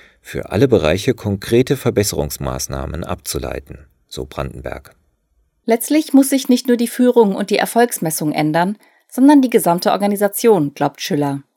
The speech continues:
Speaker 2: Vor allem die Silo-Strukturen mit ihrem selbstbezogenen Abteilungs- und Effizienzdenken müssen aufgelöst werden. Mit diesem Muster ist es schlicht nicht möglich, kundenzentriert zu sein, ist Schüller überzeugt.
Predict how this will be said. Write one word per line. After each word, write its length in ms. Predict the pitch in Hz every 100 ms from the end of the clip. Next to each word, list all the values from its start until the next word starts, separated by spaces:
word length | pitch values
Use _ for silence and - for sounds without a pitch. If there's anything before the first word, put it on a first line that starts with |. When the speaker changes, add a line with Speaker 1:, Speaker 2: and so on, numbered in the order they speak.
| _ _ _ _ -
Speaker 2:
Vor 160 | 180
allem 220 | 190 190
die 240 | 170 156 -
Silo-Strukturen 1080 | 151 175 240 226 - 156 - 170 165 208 185
mit 120 | 151
ihrem 240 | 160 160
selbstbezogenen 880 | 151 170 185 - 185 - 190 185 185
Abteilungs- 640 | - - 180 190 202 202 -
und 140 | 160
Effizienzdenken 1000 | 160 151 - 175 185 - 190 190 214 214
müssen 300 | 170 156 214
aufgelöst 600 | 214 202 - 156 147 -
werden. 420 | 147 143 139 143 - _ _ _ _ _ _ _ _ _
Mit 160 | - 262
diesem 260 | 311 320 285
Muster 400 | 233 233 254 -
ist 140 | 202
es 120 | 208
schlicht 320 | - 240 -
nicht 220 | 240 240 -
möglich, 520 | 269 247 151 - -
kundenzentriert 800 | - 156 151 143 160 - 156 151
zu 120 | 151
sein, 400 | 151 147 143 -
ist 220 | 196 -
Schüller 240 | - 156 180
überzeugt. 600 | 190 - 202 165 -